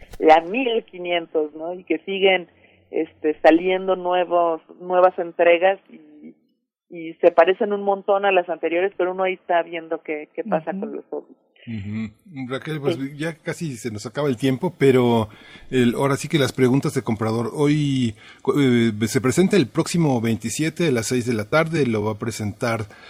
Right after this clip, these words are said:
Speaker 3: nuestra compañera Luisa Iglesias, que ha estado con nosotros en Primer Movimiento y que es una lectora voraz de la literatura zombie, de la literatura de horror y de la literatura en general, porque ella misma es una,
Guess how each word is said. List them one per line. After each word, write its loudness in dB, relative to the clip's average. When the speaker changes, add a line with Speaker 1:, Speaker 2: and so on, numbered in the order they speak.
Speaker 3:
nuestra 0
compañera 0
Luisa 0
Iglesias, -2
que -8
ha -4
estado -6
con -6
nosotros -8
en -6
Primer -4
Movimiento -2
y -10
que -4
es -8
una -2
lectora -6
voraz -4
de -4
la -6
literatura -4
zombie, 0
de -2
la -4
literatura -4
de 0
horror -2
y 0
de 0
la 0
literatura -2
en -6
general, -4
porque -6
ella -2
misma -2
es -6
una, -4